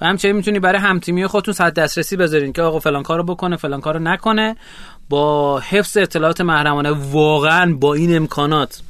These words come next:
من تو ایران چیزی هنوز ندیدم. مخصوصاً آنالیزش خیلی جذابه. مثلاً حتی به تلگرامتون رباتش رو اضافه می‌کنید به کانال تلگرامتون،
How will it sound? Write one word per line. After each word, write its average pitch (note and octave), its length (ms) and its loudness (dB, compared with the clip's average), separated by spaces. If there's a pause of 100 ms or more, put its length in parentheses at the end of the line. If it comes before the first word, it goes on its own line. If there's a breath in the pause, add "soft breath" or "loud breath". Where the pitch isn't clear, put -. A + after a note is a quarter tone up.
(220)
من D3+ 280 2
تو D3+ 140 -10
ایران C#3+ 280 0
چیزی F3 300 -2
هنوز E3 440 2 (360 loud breath)
ندیدم. C#3+ 440 0
مخصوصاً G3 400 0
آنالیزش F#3 420 2
خیلی G3+ 180 0
جذابه. B2+ 500 0 (340 loud breath)
مثلاً D3+ 200 0
حتی F3 160 2
به F#3 80 -2
تلگرامتون D#3+ 680 0 (260 soft breath)
رباتش E3 400 2
رو G3 60 2
اضافه D#3+ 280 0
می‌کنید D#3 420 -2
به D#3 60 0
کانال D3+ 240 -4
تلگرامتون، D3 640 -4